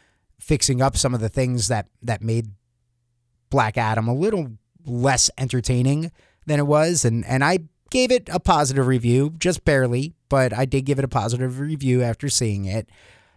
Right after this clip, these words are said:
It, it had enough in there that I was able to enjoy, but, you know, it, that film falls more somewhere in the middle of, yeah, it was successful,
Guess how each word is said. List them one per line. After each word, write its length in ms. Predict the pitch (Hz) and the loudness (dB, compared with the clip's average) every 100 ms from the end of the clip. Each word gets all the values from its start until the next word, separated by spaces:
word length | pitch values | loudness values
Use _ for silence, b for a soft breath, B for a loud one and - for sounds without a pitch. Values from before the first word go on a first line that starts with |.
| - | -6
It, 240 | 113 120 | -4 -2
it 60 | 117 | 0
had 180 | 123 127 | 2 2
enough 300 | 123 120 - | 2 0 0
in 80 | 127 | 2
there 200 | 123 120 | 2 2
that 100 | 113 | 2
I 100 | 117 | 2
was 140 | 113 | 0
able 220 | 113 117 | -2 -4
to 140 | - 123 | -2 -2
enjoy, 400 | 117 147 180 147 | 0 0 0 2
but, 200 | 135 131 | 0 0
you 120 | 165 | 0
know, 160 | 135 107 | 0 -2
it, 220 | 131 120 | -4 -2
that 160 | 147 | -2
film 220 | - 147 127 | 0 -4 -2
falls 260 | 135 113 | -2 -2
more 220 | 117 120 | -4 -4
somewhere 320 | 104 117 113 104 | -2 -4 -4 -6
in 200 | 113 104 | -6 -8
the 60 | |
middle 340 | 101 110 107 98 | -6 -4 -4 -6
of, 380 | 95 98 - b b b b b b b _ _ _ _ _ _ | -8 -10 -12 b b b b b b b _ _ _ _ _ _
yeah, 240 | 180 190 143 | 0 2 4
it 80 | |
was 240 | 143 139 - | 2 2 0
successful, 1040 | - - - 185 - 196 151 143 131 120 | -4 -2 0 2 4 4 2 0 0 -2